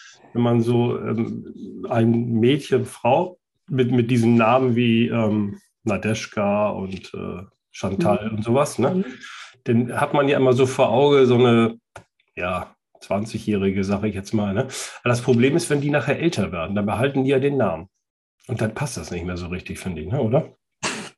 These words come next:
Speaker 1: <laughs>
Speaker 2: Ja,
Speaker 1: Das
Speaker 2: das
Speaker 1: müssen wir mal
Speaker 2: stimmt.
Speaker 1: sozio-, das müssen wir mal soziologisch untersuchen. Ich, äh, werde meinem Kollegen mal einen Tipp geben, ähm, dass sie mal, vielleicht gibt's da ja auch schon was zu, Studien, das weiß ich nicht.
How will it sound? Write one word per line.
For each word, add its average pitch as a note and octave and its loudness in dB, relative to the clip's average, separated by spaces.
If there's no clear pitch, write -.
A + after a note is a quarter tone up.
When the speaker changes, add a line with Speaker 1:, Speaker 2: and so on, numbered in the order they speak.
Speaker 1:
<laughs> - 0
Speaker 2:
Ja, G#3 4
Speaker 1:
Das G3+ 4
Speaker 2:
das A3+ 4
Speaker 1:
müssen - 2
wir - 6
mal F3 8
Speaker 2:
stimmt. - 4
Speaker 1:
sozio-, - 0
das B2+ 0
müssen F3 4
wir E3+ 6
mal E3 6
soziologisch E3+ 4
untersuchen. C#3 2
Ich, C3+ 2
äh, B2+ 2
werde C3 2
meinem B2 2
Kollegen C3 2
mal A#2 2
einen A#2 -4
Tipp - -4
geben, D3 -4
ähm, B2 4
dass A#2+ 0
sie B2 -2
mal, A#2 2
vielleicht A#2+ -4
gibt's E3+ 0
da D#3+ 4
ja D3 4
auch - 2
schon D#3+ 2
was D#3+ 0
zu, G3+ 4
Studien, F#3+ 2
das C3 -6
weiß C3 0
ich C3+ -4
nicht. A3 2